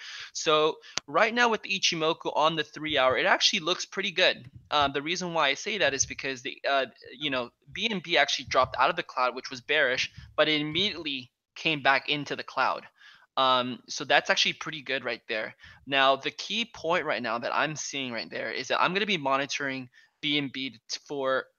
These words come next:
confirmation of bullishness, as, as Cowboy always likes to say. And when that, when those candles breach into the top part of the cloud and breach out,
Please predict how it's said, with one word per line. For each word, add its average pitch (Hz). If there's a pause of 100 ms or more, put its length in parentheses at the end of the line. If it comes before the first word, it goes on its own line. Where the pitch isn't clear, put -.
(220)
confirmation 156
of 120
bullishness, 120
as, 127
as -
Cowboy 143
always 127
likes 123
to 117
say. 156 (580)
And 139
when 139
that, 180 (500)
when 151
those 196
candles 170
breach 160
into 143
the 131
top -
part 185
of 156
the 135
cloud 139
and 127
breach 147
out, 160